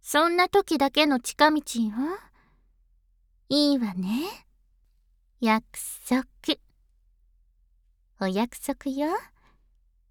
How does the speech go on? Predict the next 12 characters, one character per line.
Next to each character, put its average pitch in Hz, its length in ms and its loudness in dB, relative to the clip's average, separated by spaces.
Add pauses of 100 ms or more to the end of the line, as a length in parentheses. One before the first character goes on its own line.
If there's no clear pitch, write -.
(400)
い 294 320 4
い 277 40 0
わ 220 160 -4
ね。 202 280 -4 (2500)
心 214 460 2
の 277 160 2
中 285 300 -2
で - 80 -12 (180)
返 269 260 2
事 285 160 -4
し - 140 -12
て。 - 220 -6